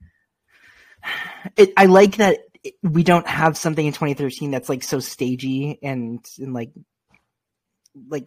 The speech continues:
very just, like, ordinary, that Boz actually made something interesting with this. Um, and, like, good, good on it, that it doesn't have to be A to B, just,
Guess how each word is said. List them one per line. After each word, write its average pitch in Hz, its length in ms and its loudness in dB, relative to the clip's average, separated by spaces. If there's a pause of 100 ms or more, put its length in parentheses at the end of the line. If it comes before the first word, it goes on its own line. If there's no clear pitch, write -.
very 139 680 -2
just, - 360 -14
like, 120 200 -8 (280)
ordinary, 139 680 -4
that 123 240 -6 (640)
Boz 131 280 -2
actually 127 460 -6 (120)
made 131 220 -8
something 127 220 -10
interesting 135 400 -10
with 139 120 -6
this. 147 440 -6
Um, 123 340 -8 (920)
and, 160 140 2
like, 139 260 -2
good, 151 420 4 (240)
good 175 200 4
on 131 340 -2
it, - 220 -14
that 117 340 -4
it 127 180 -10
doesn't 135 280 -2
have 123 300 -6
to 131 100 -6
be 123 400 -2 (240)
A 135 100 -4
to 117 80 -4
B, 127 360 -10 (160)
just, - 300 -12